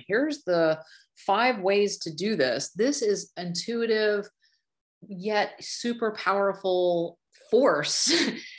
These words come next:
It's magic out there ready for you to use, and you are using it, whether you're doing it consciously or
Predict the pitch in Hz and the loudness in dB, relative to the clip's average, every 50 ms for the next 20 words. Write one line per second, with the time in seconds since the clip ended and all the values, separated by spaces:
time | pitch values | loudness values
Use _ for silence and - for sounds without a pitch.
0 | - - - - - _ - - 214 247 247 - 196 175 196 208 - 453 - - | -18 -16 -16 -18 -18 _ 0 2 2 2 2 0 -4 -2 0 2 2 2 4 4
1 | 196 170 170 170 - - 196 240 349 403 - - 175 165 156 156 156 160 170 185 | 4 4 4 2 2 2 4 4 4 2 2 2 2 4 4 4 2 2 0 -4
2 | 190 185 208 214 247 269 262 - 254 233 214 202 202 196 - - 175 160 170 214 | -4 -4 -4 -2 -2 -4 -6 -6 -6 -4 -2 -2 -2 -2 -4 -6 -10 -8 -2 2
3 | 294 349 - - 139 143 156 160 160 - - - 175 170 175 175 180 190 247 294 | 2 4 4 2 -2 -2 -4 -4 -6 -6 -8 -4 -2 -2 0 -2 0 4 4 4
4 | 285 - 196 196 190 180 165 165 202 247 294 294 403 370 359 392 403 415 339 - | 4 6 4 4 4 4 2 0 2 2 4 4 4 2 2 0 0 0 -2 -4
5 | - 196 180 185 185 214 226 247 240 240 226 208 208 202 185 170 185 190 196 196 | -6 -8 -4 -2 -2 0 0 0 -2 -2 -2 -2 -2 -2 -2 -2 -4 -4 -4 -6
6 | 190 175 165 165 - - - 185 208 233 - 320 311 - - 320 339 339 339 320 | -8 -8 -10 -10 -10 -4 -2 -2 0 0 0 -2 -2 -2 -2 -2 0 0 0 0
7 | 330 - - - - | 0 0 0 0 0